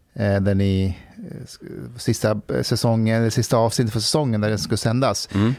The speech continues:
Speaker 1: Det var ju liksom, tittarsiffrorna var helt fantastiska och
Speaker 2: Ja.
Speaker 1: så, eh, du gjorde ju ett jäkla bra jobb, alltså.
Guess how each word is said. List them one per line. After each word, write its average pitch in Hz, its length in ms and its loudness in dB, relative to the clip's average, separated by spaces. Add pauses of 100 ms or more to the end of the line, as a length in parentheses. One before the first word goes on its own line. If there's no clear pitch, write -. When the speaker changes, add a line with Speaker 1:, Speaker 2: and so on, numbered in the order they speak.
Speaker 1:
Det - 60 0
var 135 80 4
ju 120 300 4
liksom, 107 440 0 (260)
tittarsiffrorna 113 1400 0
var 107 80 2
helt 123 220 2
fantastiska 104 840 0
och 101 400 2 (160)
Speaker 2:
Ja. 170 240 4 (180)
Speaker 1:
så, 120 240 2
eh, 123 60 2 (680)
du 135 260 2
gjorde 165 260 6
ju 135 140 6
ett - 180 -4
jäkla - 540 0
bra 117 180 2
jobb, 127 380 0
alltså. 107 520 2